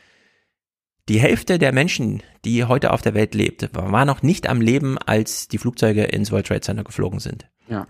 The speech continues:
Speaker 1: Während wir in Deutschland alle wissen, was wir da gemacht haben, weil wir da schon voll bei Bewusstsein und so weiter, aber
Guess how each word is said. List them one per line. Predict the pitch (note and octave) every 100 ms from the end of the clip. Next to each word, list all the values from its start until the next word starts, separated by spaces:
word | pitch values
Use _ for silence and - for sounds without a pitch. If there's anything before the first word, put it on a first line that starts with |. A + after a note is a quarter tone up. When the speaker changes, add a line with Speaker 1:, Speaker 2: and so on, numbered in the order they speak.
| -
Speaker 1:
Während | G2+ A2+ A2
wir | D#3 G3
in | D3+
Deutschland | E3+ - C#3 -
alle | F#3+ G#3
wissen, | D#3 G3 A2
was | A2 -
wir | A2+
da | A#2+
gemacht | A2+ G#2+ C#3 -
haben, | G2+ G#2 G2+
weil | G#2
wir | G#2
da | G#2
schon | - G#2
voll | A#2+
bei | B2 B2+
Bewusstsein | A2+ G#2+ C3 G#2+ -
und | G#2
so | G#2
weiter, | G#2 A2+ -
aber | G#2+